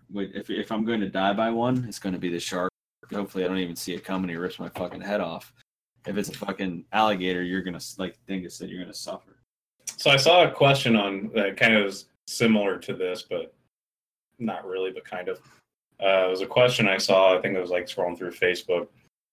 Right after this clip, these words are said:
Speaker 2: and it regarded, uh, if you had to, if you were stuck in a room full of spiders,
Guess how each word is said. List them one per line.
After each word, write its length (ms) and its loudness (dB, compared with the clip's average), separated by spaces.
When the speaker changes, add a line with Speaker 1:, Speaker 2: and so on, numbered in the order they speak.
Speaker 2:
and 160 2
it 120 2
regarded, 600 6
uh, 400 4
if 180 4
you 180 4
had 500 4
to, 720 6
if 160 2
you 140 6
were 120 6
stuck 420 4
in 80 4
a 140 4
room 600 0
full 360 6
of 80 4
spiders, 880 0